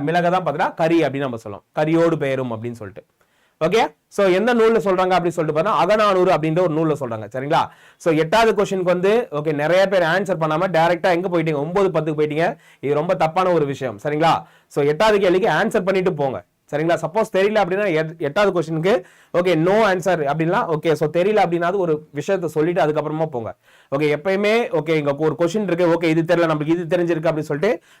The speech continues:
அதுக்கு ஆன்சர் பண்றது சாமர்த்தியத்தனம் கிடையாது. ஓகே, ஆன்சர் பண்ணா, ஓகே, அப்படியே பொறுமையா நம்ம one by one-ஆ தான் நம்ம வந்து பண்ணணும். அப்படிலாம் நான் உங்களுக்கு என்ன பண்ணிருப்பேன், ஒரே ஒரு கொஸ்டின் மட்டும் ஷோ ஆகுற மாதிரி கூட நான் காட்டிட்டு போயிருக்க முடியும். சரிங்களா? So அதனால, ஓகே, ரெகுலரா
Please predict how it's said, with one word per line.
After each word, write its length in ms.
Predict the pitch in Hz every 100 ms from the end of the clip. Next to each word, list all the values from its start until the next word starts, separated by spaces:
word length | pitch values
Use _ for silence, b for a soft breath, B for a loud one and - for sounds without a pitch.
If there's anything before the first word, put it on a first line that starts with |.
| -
அதுக்கு 200 | 156 180 170
ஆன்சர் 280 | 196 208
பண்றது 280 | 175 165 156 151
சாமர்த்தியத்தனம் 720 | 160 175 170 165 156 147 170
கிடையாது. 440 | 143 139 127 113 135 117 85 _ b b 123
ஓகே, 140 | 139 131
ஆன்சர் 280 | 151 196 185
பண்ணா, 180 | 170 175 247 127
ஓகே, 140 | 143 151
அப்படியே 200 | 147 180 165
பொறுமையா 320 | 160 170 196 202
நம்ம 140 | 202 151
one 100 | 156 185
by 80 | 180
one-ஆ 140 | 165 165
தான் 100 | 180
நம்ம 120 | 156
வந்து 140 | 143 139
பண்ணணும். 280 | 131 113 - _ b b b
அப்படிலாம் 320 | 151 180 214
நான் 80 | 214
உங்களுக்கு 240 | 190 175 175
என்ன 80 | 202
பண்ணிருப்பேன், 340 | 190 185 170 131 156
ஒரே 140 | 180 214
ஒரு 80 | 202
கொஸ்டின் 240 | 185 175 170
மட்டும் 180 | 196 196
ஷோ 80 | 190 185
ஆகுற 160 | 180 175
மாதிரி 120 | 170 170
கூட 100 | 190
நான் 100 | 165 165
காட்டிட்டு 280 | 170 165 156
போயிருக்க 220 | 156 139
முடியும். 220 | 123 95 _ _ _ _ _ _
சரிங்களா? 260 | - 151 170 151
So 40 | 147
அதனால, 240 | 160 190 240 -
ஓகே, 160 | 143 147 131 123
ரெகுலரா 460 | 151 180 190 190